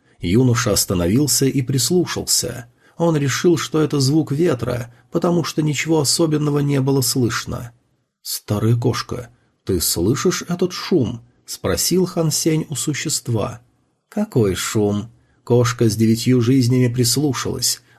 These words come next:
но ничего не услышала и продолжила копать. Хан Сень еще немного послушал, но так как не было ничего необычного, тоже продолжил копать.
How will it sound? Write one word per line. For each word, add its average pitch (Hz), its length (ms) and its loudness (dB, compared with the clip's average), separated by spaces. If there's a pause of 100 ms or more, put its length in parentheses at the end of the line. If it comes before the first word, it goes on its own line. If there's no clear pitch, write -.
но 196 80 2
ничего 175 400 2
не 160 120 2
услышала 175 580 0
и 165 180 0
продолжила 143 720 2
копать. 117 640 -8 (360)
Хан 87 280 -4
Сень 165 340 2
еще 147 320 0
немного 147 420 2
послушал, 131 760 -2 (240)
но 143 120 2
так 139 280 -4
как 123 180 0
не 139 240 2
было 131 160 2
ничего 127 400 2
необычного, 120 840 0 (260)
тоже 160 400 2
продолжил 147 640 0
копать. 120 640 -8